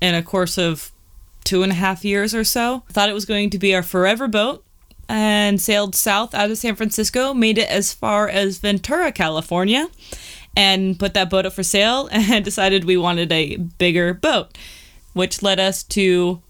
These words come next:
Prism, which is a Hans Christian thirty-three, which we bought in Olympia, Washington in two thousand thirteen. And in two thousand fourteen, we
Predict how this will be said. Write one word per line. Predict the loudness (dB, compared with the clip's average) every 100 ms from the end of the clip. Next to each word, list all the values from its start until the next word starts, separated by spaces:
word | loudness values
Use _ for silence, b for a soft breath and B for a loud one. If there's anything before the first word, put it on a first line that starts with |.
| -6
Prism, | -2 0 -2 -4 -8 -4
which | -4 0
is | 0 2
a | 0
Hans | 2 0 0
Christian | -2 -2 0 0
thirty-three, | 0 0 0 0 0 0 0 -6 b b b -2
which | -2 0
we | -2
bought | 0 0 -2 -10 -4
in | 0 2 2 2 0 B B B 0
Olympia, | 2 2 0 0
Washington | 2 0 0 0 0 2 0 0
in | 0 0
two | 0 0
thousand | 0 -2 -4 -4
thirteen. | -6 -2 0 2 0 -6 -18 B B B B B -20 -20 -12 -4
And | -2 0 0 0 0
in | 0 2 2 2 0
two | 0 0
thousand | 0 0 0 -2
fourteen, | -2 0 -2 -2 0 2 2 2
we | 2 2 4 4 2